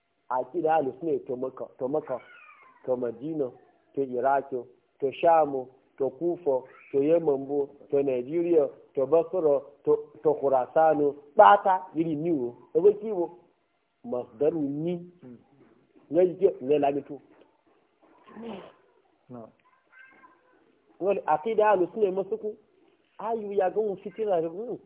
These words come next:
Speaker 1: mun fito litafi jo. Akida da salafa ashabul hadith ya Abu Usman as-Sabuni. Ijma'u salaf fil i'tiqad ya al-Kirmani. Ko al-Hujja fi bayan al-Mahajja ya al-Asbahani.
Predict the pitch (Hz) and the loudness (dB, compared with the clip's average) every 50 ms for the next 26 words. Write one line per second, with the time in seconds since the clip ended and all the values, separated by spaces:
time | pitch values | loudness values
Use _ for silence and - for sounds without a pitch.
0 | _ _ _ _ - 196 190 220 208 202 202 226 - 233 220 220 196 214 196 196 | _ _ _ _ -14 -12 -8 -4 -2 -2 -2 -2 -4 -6 -6 -6 -8 -8 -12 -12
1 | 185 - _ _ _ _ _ _ _ _ _ _ _ _ - 147 156 196 190 208 | -14 -16 _ _ _ _ _ _ _ _ _ _ _ _ -10 -8 -8 -2 0 0
2 | 196 170 - - 208 190 185 170 165 160 147 147 156 165 165 160 156 151 143 139 | 0 -2 -4 -6 -4 -2 -2 -2 0 -2 -2 0 0 0 0 0 0 -2 -2 -2
3 | 135 160 160 - 156 165 175 170 147 147 156 151 151 143 147 147 147 143 139 - | -2 -6 -10 -10 -8 -6 -6 -4 -4 -4 -6 -8 -8 -8 -6 -6 -6 -6 -8 -6
4 | - 131 131 131 143 151 147 147 143 _ _ _ _ _ _ _ _ _ _ _ | -6 -6 -6 -6 -8 -10 -10 -12 -14 _ _ _ _ _ _ _ _ _ _ _
5 | _ _ _ _ _ _ - 160 160 127 131 156 160 170 175 175 165 151 - - | _ _ _ _ _ _ -6 -6 -6 -4 -6 -4 -2 0 0 0 -2 -6 -8 -4
6 | - 190 190 190 180 151 - 151 147 160 185 190 190 165 151 - 160 147 123 101 | 0 0 2 2 2 0 0 -4 -2 0 0 0 -2 -6 -4 0 0 0 0 0
7 | - - _ _ _ _ _ _ _ _ 147 175 190 185 170 143 - - 151 143 | -6 -14 _ _ _ _ _ _ _ _ -4 -2 0 0 -2 -4 -8 -10 -10 -8
8 | 147 151 151 156 156 156 156 151 - _ _ _ _ _ _ _ _ _ _ _ | -6 -4 -4 -4 -6 -6 -8 -12 -16 _ _ _ _ _ _ _ _ _ _ _
9 | _ _ _ _ _ _ - 165 208 - - - _ _ _ - 151 151 147 165 | _ _ _ _ _ _ -4 -2 -2 -2 -4 -12 _ _ _ -4 -4 -2 -2 -4
10 | 214 180 180 160 156 - 180 175 160 160 165 170 170 156 151 151 143 - - 185 | -2 0 0 0 0 -2 -6 -2 2 2 2 2 2 0 -4 -4 -4 -4 -4 -4
11 | 175 147 147 127 - - _ _ _ _ _ _ - - 190 175 160 - 180 180 | -2 -4 -4 -6 -6 -8 _ _ _ _ _ _ -8 -4 -4 -4 -2 -2 -4 -4
12 | - - 160 156 160 160 156 156 160 | -2 -4 -2 0 0 0 0 0 -2